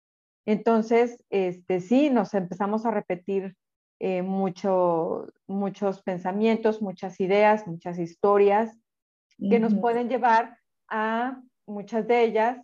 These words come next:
Speaker 1: a estar en modo víctima.
Speaker 2: Exacto.
Speaker 1: Estar como víctimas o, eh, bueno, también, eh,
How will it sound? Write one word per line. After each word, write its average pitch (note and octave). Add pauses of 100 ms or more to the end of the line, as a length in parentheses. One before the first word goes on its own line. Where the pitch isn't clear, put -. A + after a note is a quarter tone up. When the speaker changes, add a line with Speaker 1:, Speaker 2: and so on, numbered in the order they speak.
(120)
Speaker 1:
a G#3+
estar A3
en A3+
modo G#3
víctima. C4 (840)
Speaker 2:
Exacto. F#3+ (520)
Speaker 1:
Estar A3
como B3+
víctimas A#3+ (360)
o, B3 (280)
eh, G3
bueno, F#3+
también, A3
eh, F#3